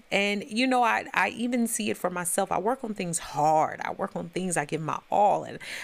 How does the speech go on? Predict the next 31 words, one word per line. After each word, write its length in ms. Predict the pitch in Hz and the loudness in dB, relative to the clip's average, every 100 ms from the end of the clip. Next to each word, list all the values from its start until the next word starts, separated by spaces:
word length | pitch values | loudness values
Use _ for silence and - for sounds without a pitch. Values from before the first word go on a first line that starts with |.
| - | 0
I've 140 | 285 | 2
even 220 | 349 277 | 2 2
had 240 | 269 254 254 | 2 2 0
people 240 | 254 226 | -2 -2
be 200 | 214 220 | -2 0
like, 220 | 202 - | 0 0
"Man, 280 | 220 247 254 | -2 -2 0
you 80 | 285 | 0
work 400 | 285 139 135 - | 2 2 0 -6
too 340 | - 190 185 | -6 -4 -4
hard." 480 | 185 226 294 - - - - - _ _ _ 208 | -2 2 2 2 -2 -8 -20 -20 _ _ _ -8
But 240 | - 214 - _ - | -2 -2 -2 _ -6
look 240 | 202 240 | 0 2
at 80 | 247 | 2
all 180 | 208 196 | 2 2
I've 220 | 170 - - - | 0 -4 -10 0
gotten 460 | 233 233 175 160 | 2 2 0 -6
from 360 | - - - 208 | -6 -10 -12 -12
it. 160 | - - - - - | -14 -16 -16 0 0
<laughs> 460 | - 392 359 - | 4 4 4 2
Look, 400 | 302 262 302 339 - | -4 -2 -2 -2 0
I, 140 | 254 - | -2 0
I 100 | - | -2
can't 400 | - - 302 277 | -2 -6 -4 -4
say 460 | - 277 269 208 190 - - - | 0 2 2 0 -4 -10 -14 -2
that 240 | 240 226 - | 2 2 2
it 120 | 226 | -2
has 200 | 190 202 | 0 -2
been 220 | 185 202 202 | 0 -2 0
empty 340 | 233 214 208 | -2 0 -4
gains. 800 | 185 196 202 214 160 - - - | 2 2 2 0 -4 -8 -6 -6